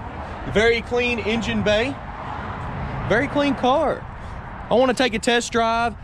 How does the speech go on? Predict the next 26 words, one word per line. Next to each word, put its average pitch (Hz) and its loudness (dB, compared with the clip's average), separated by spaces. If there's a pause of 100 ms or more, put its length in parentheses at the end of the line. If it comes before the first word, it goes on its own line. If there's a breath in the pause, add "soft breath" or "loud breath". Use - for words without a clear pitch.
(100)
take 247 2
off 247 0
down 254 4
the 226 2
road, 226 2
point 311 2
out 277 2
any 285 2
kind 262 0
of 196 -2
flaws. 233 2
That 233 0
way 254 4
you 220 2
know 226 4
exactly 254 2
what 254 2
kind 247 0
of - -4
car 240 4
it 247 2
is 240 2
before 202 2
you 214 4
get 208 0
here. 131 4